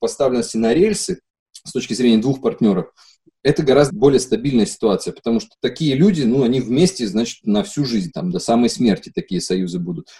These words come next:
В наше время я вижу, э, как о-, социум повернулся. Теперь, э,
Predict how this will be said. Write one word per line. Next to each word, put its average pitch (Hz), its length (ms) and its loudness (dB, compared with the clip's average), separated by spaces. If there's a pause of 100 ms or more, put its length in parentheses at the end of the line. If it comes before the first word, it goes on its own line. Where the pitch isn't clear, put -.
(100)
В 135 80 4
наше 214 260 6
время 131 340 6
я 104 140 6
вижу, 104 380 -2 (240)
э, 98 720 0
как - 200 -8
о-, 117 180 -8
социум 113 480 -2
повернулся. 113 720 2 (280)
Теперь, 156 480 2 (280)
э, 101 560 0